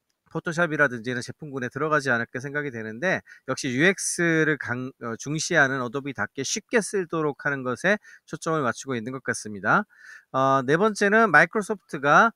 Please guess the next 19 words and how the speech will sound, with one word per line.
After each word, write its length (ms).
음, 260
에스엘엠 440
모델이죠. 680
파이 320
모델의 400
삼점오 720
버전 440
모델을 420
전격적으로 560
출시를 380
했어요. 500
그래서 140
요거 260
좀 180
소개를 320
드릴까 400
하고요. 380
마지막으로 800
미드저니, 680